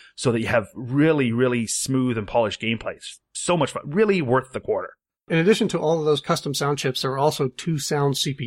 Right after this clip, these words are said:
Speaker 2: Us, uh, a Z eighty at three point five seven megahertz and an I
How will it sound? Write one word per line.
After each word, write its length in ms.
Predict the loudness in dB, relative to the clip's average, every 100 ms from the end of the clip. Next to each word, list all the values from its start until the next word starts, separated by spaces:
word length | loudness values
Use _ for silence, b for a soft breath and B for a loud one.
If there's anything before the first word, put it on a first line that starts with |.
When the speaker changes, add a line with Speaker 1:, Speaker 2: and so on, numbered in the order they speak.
| 2 2
Speaker 2:
Us, 320 | 2 -2 -6 b b b b -12
uh, 160 | -10 -6 -2
a 80 |
Z 240 | 0 2 2
eighty 300 | 2 2 -2
at 180 | -6 -6
three 160 | -6
point 280 | 0 0 0
five 240 | 0 -2 -2
seven 240 | -2 0
megahertz 440 | -2 2 2 0 -2
and 120 | -2
an 120 | -2 0
I 320 | 0 2 2